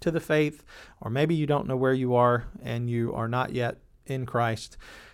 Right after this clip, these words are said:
This book would be very helpful and would, would accompany well your personal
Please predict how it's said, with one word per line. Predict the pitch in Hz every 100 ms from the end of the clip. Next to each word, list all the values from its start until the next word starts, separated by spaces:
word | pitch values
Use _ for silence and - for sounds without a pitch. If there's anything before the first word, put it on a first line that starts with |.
| _ -
This | 156 202
book | - 151 139 - -
would | 135 127 120
be | 117
very | 113 131 151
helpful | 131 123 - 123 120 120 _ _ -
and | 120 120 117 -
would, | 117 120 117 113 - - -
would | - 127 123
accompany | - 196 202 175
well | 143 139 127 120
your | 120 120
personal | 117 - 139 - 131 127 123